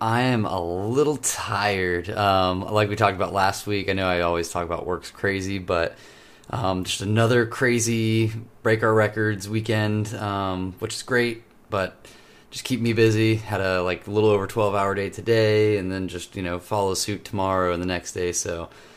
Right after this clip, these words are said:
keeping busy. So Pokemon hasn't been on the forefront for me lately, unfortunately, but I did get to play a little Pokemon this weekend. Um, I went to a somewhat new shop to me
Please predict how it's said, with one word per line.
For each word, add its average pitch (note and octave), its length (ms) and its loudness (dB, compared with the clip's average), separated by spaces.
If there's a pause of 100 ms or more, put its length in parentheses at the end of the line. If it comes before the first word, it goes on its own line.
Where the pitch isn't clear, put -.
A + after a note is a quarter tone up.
(720)
keeping F3 300 -2
busy. C#3+ 440 4
So A#2 220 2
Pokemon B2+ 380 2
hasn't A#2+ 360 2
been A#2+ 140 4
on A2+ 120 4
the A2 60 2
forefront A2+ 580 2
for A#2 160 0
me G#2+ 120 0
lately, G#2 500 0
unfortunately, G#2 880 -2
but G2 240 -2
I G2 140 -6
did A2 300 -4
get A2 120 -6
to G#2+ 60 -2
play G#2+ 360 2
a G2+ 120 -2
little C3 400 0
Pokemon F#2+ 500 -2
this F#2 220 -4
weekend. F#2+ 640 -4
Um, F2+ 380 -4
I F#2+ 80 -2
went F#2+ 340 -4
to F2+ 580 -4
a E2+ 320 -4
somewhat A#2 520 -2
new G2 200 -2
shop F#2 340 -2
to - 60 -14
me F#2 320 -4